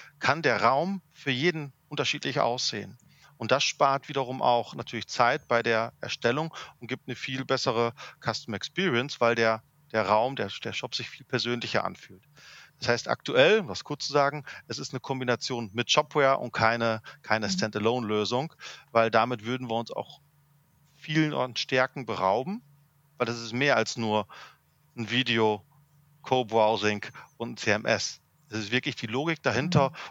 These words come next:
Speaker 1: um eine einmalige Customer Experience zu machen und diesen Sales-Prozess möglichst gut digitalisieren zu können. Und dazu sind die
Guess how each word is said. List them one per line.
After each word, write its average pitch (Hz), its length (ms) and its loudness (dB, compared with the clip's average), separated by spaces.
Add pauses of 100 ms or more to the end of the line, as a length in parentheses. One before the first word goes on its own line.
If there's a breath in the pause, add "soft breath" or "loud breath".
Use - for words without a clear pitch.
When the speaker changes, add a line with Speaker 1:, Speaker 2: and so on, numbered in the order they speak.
(100)
Speaker 1:
um 131 140 -6
eine 120 440 2 (200)
einmalige 127 560 4
Customer - 340 -2
Experience 139 420 -6
zu - 100 -10
machen 123 220 0
und 120 80 -10
diesen 107 140 -10
Sales-Prozess - 1000 -2 (280 loud breath)
möglichst 117 420 -6
gut 107 120 -18
digitalisieren 117 560 -2
zu 113 120 -10
können. 113 300 -4 (260 loud breath)
Und 113 140 -4
dazu 113 320 2
sind 113 180 -6
die 104 140 -4